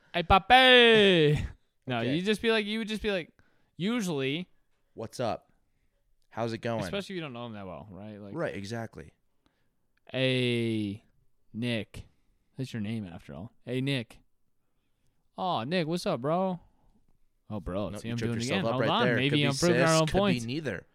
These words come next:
Speaker 2: Could be dog.
Speaker 1: But then again, I do know you, and I know that you're a man and you identify as one.
Speaker 2: Right, exactly.
Speaker 1: However, if you didn't like to be called it, I'd probably be like,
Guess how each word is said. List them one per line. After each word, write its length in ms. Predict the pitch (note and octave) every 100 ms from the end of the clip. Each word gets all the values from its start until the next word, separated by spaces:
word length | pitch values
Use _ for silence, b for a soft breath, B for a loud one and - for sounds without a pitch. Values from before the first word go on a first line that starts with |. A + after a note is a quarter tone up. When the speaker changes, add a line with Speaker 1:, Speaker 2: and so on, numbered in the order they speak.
| _ _ - -
Speaker 2:
Could 140 | -
be 100 | A#2
dog. 420 | G#2+ G#2+ B2+ F2 - _ _ _ -
Speaker 1:
But 120 | D3+
then 140 | F3+ F3+
again, 180 | D#3 D3
I 80 |
do 160 | C3+ C3
know 120 | C3
you, 220 | A#2+ A#2
and 100 | A2+
I 100 | A2 G#2+
know 160 | G#2+
that 120 | F#2+ E2+
you're 160 | G2
a 60 | F2+
man 320 | F#2 F#2+ F#2+
and 80 | F#2
you 80 | E2+
identify 400 | F#2 F2+ F#2 C#2+
as 80 |
one. 120 | F2+ E2
Speaker 2:
Right, 160 | G#1+
exactly. 400 | A#1+ C2+ - G#1
Speaker 1:
However, 520 | - A2 A#2 A2 G#2+ -
if 180 | A2 G#2
you 120 | G2+
didn't 180 | G2+ G2+
like 140 | G2
to 80 | -
be 60 | A2
called 180 | A#2+ B2+
it, 120 | A#2
I'd 120 | G#2
probably 240 | G#2 G2+ G2
be 100 | G2
like, 160 | G#2+